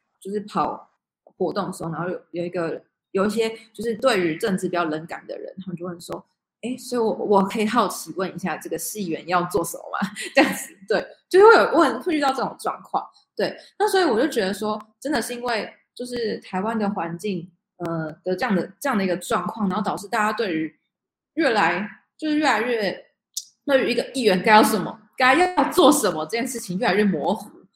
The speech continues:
对。所以其实这也是我们在选举过程当中不断，呃，透过这个政治理念还有这些政治说服来去，从某种程度上算是告诉大家一个议员应该要做什么。那其实我们，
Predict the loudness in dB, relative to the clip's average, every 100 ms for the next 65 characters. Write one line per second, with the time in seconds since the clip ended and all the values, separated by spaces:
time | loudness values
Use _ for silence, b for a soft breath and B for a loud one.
0 | b -6 -4 0 -2 -2 -4 -6 -6 _
1 | _ -2 0 -2 -2 -2 -4 -6 -8 -6
2 | -6 -6 -12 -8 -6 -6 -8 -8 -8 -12
3 | -12 -12 -12 -8 -4 -4 -6 B B _
4 | -6 -4 -4 -8 -18 _ -8 -4 -2 0
5 | 0 0 -4 -8 -8 -10 -10 -6 -4 -2
6 | -4 -2 0 0 -2 -4 -6 -4 -6 -6
7 | -8 -8 -8 -12 -14 -12 -6 -2 -2 -4
8 | _ _ -10 -2 0 2 2 2 2 0
9 | -2 -2 0 0 -2 -6 -4 -6 -6 -10
10 | -10 -8 -8 -6 -8 -10 -12 -14 -8 -8
11 | -8 -14 _ B B B 0 0 2 0
12 | 0 0 0 -2